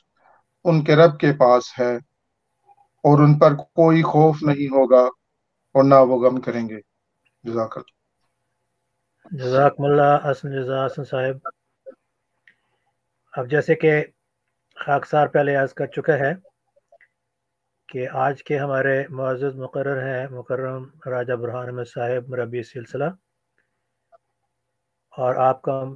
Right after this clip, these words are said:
Speaker 2: जो आज का लेक्चर है उसका मौजू है वक्फ़ जदीद। तमाम नाज़रीन और सामीन की खिदमत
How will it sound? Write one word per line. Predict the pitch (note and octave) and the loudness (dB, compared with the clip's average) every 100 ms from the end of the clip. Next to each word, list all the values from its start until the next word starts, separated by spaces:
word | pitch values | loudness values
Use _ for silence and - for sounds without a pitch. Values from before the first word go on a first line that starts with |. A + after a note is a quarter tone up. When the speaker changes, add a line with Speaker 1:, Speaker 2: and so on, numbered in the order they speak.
| _ _ - | _ _ -16
Speaker 2:
जो | B2+ B2 B2 | -6 -4 -4
आज | A#2 A2+ - | -6 -10 -10
का | B2 | -8
लेक्चर | A#2+ A#2+ - C3+ | -8 -8 -6 -4
है | B2+ B2 - _ A#2+ | -4 -4 -10 _ -20
उसका | - C3 | -14 -14
मौजू | B2 A#2+ B2+ | -10 -6 -4
है | B2 B2 | -2 -2
वक्फ़ | A#2 A2+ - | -6 -10 -12
जदीद। | A#2+ A#2 A2+ A2 G2+ _ _ _ _ _ _ _ _ _ _ _ _ _ _ _ _ _ _ _ _ _ _ _ _ - | -10 -6 -6 -6 -10 _ _ _ _ _ _ _ _ _ _ _ _ _ _ _ _ _ _ _ _ _ _ _ _ -10
तमाम | B2+ C#3+ D#3 D#3 D3+ | -2 0 0 -2 -8
नाज़रीन | C3+ C3+ B2 C3 C#3 D3 | -6 -4 -4 -6 -8 -8
और | C3+ B2 | -8 -8
सामीन | - B2 B2 B2 C3+ B2+ _ _ _ _ _ | -6 -8 -6 -8 -8 -12 _ _ _ _ _
की | - | -20
खिदमत | A#2 B2+ C3 B2 | -16 -14 -12 -10